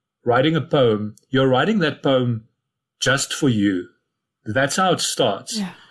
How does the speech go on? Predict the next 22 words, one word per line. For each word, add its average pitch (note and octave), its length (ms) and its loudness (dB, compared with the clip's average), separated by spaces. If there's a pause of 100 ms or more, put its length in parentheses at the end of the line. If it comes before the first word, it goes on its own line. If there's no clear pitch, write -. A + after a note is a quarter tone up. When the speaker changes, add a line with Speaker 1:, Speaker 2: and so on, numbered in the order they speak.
(120)
Speaker 1:
You B2 140 2
write D#3+ 200 2
that F#3+ 160 -2
thing D3+ 360 -2 (160)
because C3+ 240 2
it's C#3 160 -2
important D#3+ 640 2
to C#3 80 2
you. A2+ 480 2 (460)
It's A#2+ 160 -2
something E3 340 0
you E3+ 120 2
saw. C3 640 0
It's - 160 -4
something C#3 600 2 (640)
you B2 200 2
are A#2 80 2
feeling D3 500 0
as B2 300 0
you B2+ 100 4
write A2 360 0
it. G#2+ 220 -2